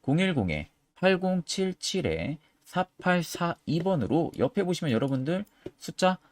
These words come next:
삼 번이라고 되어 있습니다. 삼 번, 숫자 남겨주시면 되시고, 자, 번 빼고 삼 번만, 숫자 삼만 남겨줘도 됩니다.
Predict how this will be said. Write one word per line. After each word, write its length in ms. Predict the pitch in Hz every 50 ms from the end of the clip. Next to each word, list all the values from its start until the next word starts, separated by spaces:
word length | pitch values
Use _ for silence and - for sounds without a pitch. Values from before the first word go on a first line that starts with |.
| _ _
삼 280 | - - - 208 208
번이라고 360 | 196 208 196 170 160 151 123
되어 180 | - 98 90 87
있습니다. 500 | 87 - - 143 127 101 76 82 78 76 - _ _ _ _ _ _ _ _ _ _
삼 220 | - - 196 190 160
번, 180 | 120 87 104 - - _ _ _ _ _ _ _ _ _ _ -
숫자 240 | 147 - - 180
남겨주시면 680 | 160 98 85 104 123 131 151 143 147 147 - 147 156 151
되시고, 540 | 127 92 85 - 92 85 147 156 135 78 - - - - - - _
자, 140 | - 104 98
번 360 | - - - 127 156 185 175 -
빼고 260 | 190 190 190 190 190
삼 360 | 180 - - 214 214 220 202
번만, 420 | 208 202 190 160 104 80 80 92 - _ _ _ _ _ _
숫자 160 | _ - 175
삼만 480 | - - - 196 214 220 220 220 214 190
남겨줘도 520 | 92 82 98 - 135 131 135 135 151 147
됩니다. 580 | - 98 113 151 160 - 78 76 76 90 135